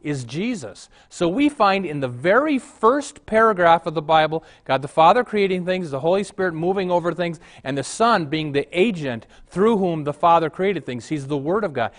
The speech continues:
You find the Trinity in the first paragraph of the Bible. Let me show you, uh, some other places you see the Trinity. Right before Jesus goes to heaven, he says,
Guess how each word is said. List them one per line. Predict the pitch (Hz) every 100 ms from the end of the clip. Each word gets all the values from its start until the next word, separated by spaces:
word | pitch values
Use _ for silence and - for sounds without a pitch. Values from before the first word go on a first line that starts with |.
| - -
You | 170
find | 214 254 294
the | 220
Trinity | - 262 262 151 131 - -
in | 180
the | 180
first | 165 247 269 220 -
paragraph | 226 262 233 170 143 139 - - -
of | 156
the | 165
Bible. | 170 202 220 165 104 _ - - - - -
Let | 175
me | 196
show | 190 220 208
you, | 208 202
uh, | 165 160
some | 160 202 202
other | 196
places | 170 151 120 - 110
you | 110
see | - 117
the | 104
Trinity. | - 117 104 92 92 _ _ - 123
Right | 123 147 180
before | 185 185 185
Jesus | 165 185 180
goes | - 175 156
to | 151
heaven, | 160 160 160
he | 143
says, | - 135 104 104 -